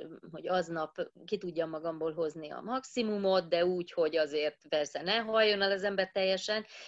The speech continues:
de hát utána, amikor ugye befutottunk a célon, akkor mindig az volt, hogy nagyon elfáradtam, mert <laughs>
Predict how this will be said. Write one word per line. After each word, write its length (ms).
de 120
hát 140
utána, 420
amikor 560
ugye 220
befutottunk 920
a 80
célon, 380
akkor 320
mindig 480
az 180
volt, 160
hogy 100
nagyon 240
elfáradtam, 840
mert 440
<laughs> 360